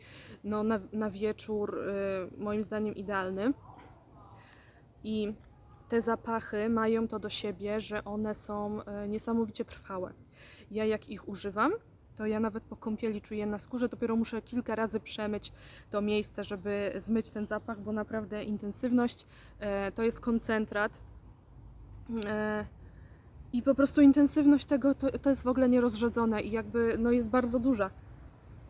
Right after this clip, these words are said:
Więc ten zapach, e, na pewno jest dla fanów,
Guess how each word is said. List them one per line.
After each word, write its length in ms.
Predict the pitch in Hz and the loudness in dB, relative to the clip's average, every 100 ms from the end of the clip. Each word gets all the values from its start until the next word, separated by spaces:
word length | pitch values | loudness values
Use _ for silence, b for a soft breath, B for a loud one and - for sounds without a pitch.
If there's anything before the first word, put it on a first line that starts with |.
| - - - - - - - 196 | -20 -20 -18 -16 -16 -18 -18 -2
Więc 260 | 220 214 | 0 0
ten 220 | - 240 226 | 4 6 6
zapach, 720 | 233 226 220 214 240 - - | 4 0 2 2 0 -2 -10
e, 400 | 208 202 208 208 - | -4 0 0 0 -2
na 200 | 208 214 | -4 -2
pewno 360 | 233 240 240 | -2 2 2
jest 240 | 220 226 208 | 4 0 0
dla 280 | 214 202 - | 0 0 -2
fanów, 520 | - 214 214 208 | -2 0 0 -2